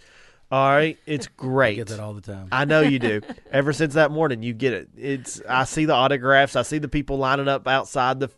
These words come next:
Speaker 1: lo-, the foyer on Sunday mornings. I see it. All right, and, uh, but I go up to him and I say, "I want you on that worship team." I don't even know his name yet.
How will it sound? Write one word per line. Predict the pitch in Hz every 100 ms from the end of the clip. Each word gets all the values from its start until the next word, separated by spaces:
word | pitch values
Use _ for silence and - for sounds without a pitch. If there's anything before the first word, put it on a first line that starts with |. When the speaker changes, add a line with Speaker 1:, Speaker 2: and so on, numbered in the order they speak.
| _ 135
Speaker 1:
lo-, | 139 131 -
the | 131
foyer | - 135 139 135 127
on |
Sunday | 123 131 131
mornings. | 123 127 131
I | 147
see | 165 147
it. | 156 - - - - - 151
All | 151 160
right, | 170 190 -
and, | 160 160 151 143
uh, | 139 131 120 - _ _ _ _ _ _
but | 123
I | 156 147
go | 151 151
up | 175 -
to | 147
him | 120 120 120
and |
I | 113
say, | 127
"I | 127
want | 175 170
you | 160
on | 147
that | 117
worship | 139 - 120
team." | 117 104
I | 143
don't | 220
even | 156
know | 113
his | 104
name | 110 135 139
yet. | 76